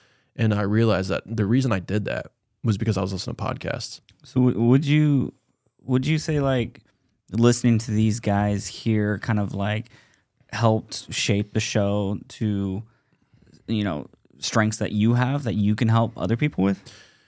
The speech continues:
Speaker 1: Yeah, man, I think that, uh, there's some really powerfully, you know, powerful people out there, mentally s-, strong people who, who have been through a lot of shit, and they have a lot of life experience to give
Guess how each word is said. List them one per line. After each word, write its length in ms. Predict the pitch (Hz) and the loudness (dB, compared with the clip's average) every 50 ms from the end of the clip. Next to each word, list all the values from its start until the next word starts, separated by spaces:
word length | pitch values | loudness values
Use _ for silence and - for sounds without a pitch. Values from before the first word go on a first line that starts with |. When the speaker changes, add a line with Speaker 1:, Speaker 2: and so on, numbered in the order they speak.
| _ _ _ - | _ _ _ -2
Speaker 1:
Yeah, 100 | - 220 | 0 2
man, 160 | - 107 107 | 2 2 2
I 100 | 104 113 | 2 2
think 280 | 110 - 147 131 113 - | 2 2 0 0 2 4
that, 240 | 127 120 113 110 | 4 4 6 4
uh, 340 | 110 107 107 107 110 107 - - - | 4 2 2 2 0 0 -2 -2 0
there's 220 | 123 123 117 113 | 0 0 2 0
some 260 | - - 113 104 101 | -2 -2 -2 -2 0
really 440 | 104 107 113 120 120 120 113 110 - - - | 2 2 2 4 4 4 2 0 -2 -4 -6
powerfully, 1300 | - - 107 110 107 107 - - 113 110 110 110 107 107 107 107 107 107 107 107 107 104 104 - - - - | -2 0 2 2 2 0 0 0 2 2 4 4 4 2 2 2 2 2 0 0 0 -2 -2 -4 -8 -8 -4
you 60 | - 113 | -4 -2
know, 140 | 92 - - | -2 -4 -6
powerful 400 | - - 113 113 104 - - 113 | -4 0 0 0 0 0 -4 -8
people 340 | - - 127 117 120 120 117 | -6 -4 -2 0 0 2 0
out 160 | 117 113 - | 0 0 2
there, 420 | 120 120 120 120 120 120 117 - - | 2 4 4 4 2 2 0 -2 -2
mentally 460 | 123 113 110 113 113 - 120 117 113 | 0 0 0 0 0 0 0 0 0
s-, 300 | 110 - - - - _ _ _ _ | -2 -4 -8 -12 -14 _ _ _ _
strong 540 | - - - - 113 110 113 113 113 113 110 | -14 -10 -2 0 0 2 2 2 0 0 -2
people 520 | - - 113 113 110 117 120 123 131 127 | 0 0 -2 0 2 2 2 2 2 2
who, 300 | 110 - 107 107 110 107 | 2 2 2 2 2 0
who 240 | - 101 101 117 113 | -2 -2 0 0 0
have 160 | 113 104 101 | 0 0 -2
been 180 | - 98 110 110 | -2 0 0 0
through 220 | 107 - 107 104 | 0 -2 -2 -2
a 20 | 90 | -4
lot 300 | 92 85 95 101 107 95 | -4 -4 -4 -4 -4 -4
of 60 | - | -6
shit, 360 | - - - - 101 117 - - _ _ _ _ _ _ _ _ _ _ _ _ - | -8 -8 -4 -2 -2 -2 -4 -4 _ _ _ _ _ _ _ _ _ _ _ _ 0
and 340 | - 113 107 104 101 101 98 | 2 2 4 4 2 0 0
they 100 | 107 107 | 0 0
have 180 | 104 104 113 95 | 0 0 0 -2
a 60 | 92 | -2
lot 460 | 85 - - 90 95 95 101 104 101 | -4 -4 -6 -6 -4 -4 -2 -2 -2
of 240 | 104 98 95 - - _ _ _ _ _ - - | -2 -4 -6 -10 -16 _ _ _ _ _ -8 -6
life 300 | 101 101 95 98 - - | -4 -2 -2 -4 -2 -4
experience 680 | 117 - - - 104 98 101 101 104 107 104 - - | -6 -6 -4 -4 -2 -2 0 0 0 0 -2 -2 -4
to 120 | - 101 | -4 -4
give 580 | 95 98 95 95 98 107 110 120 131 - - _ | -4 -4 -4 -2 0 0 0 -2 -4 -8 -16 _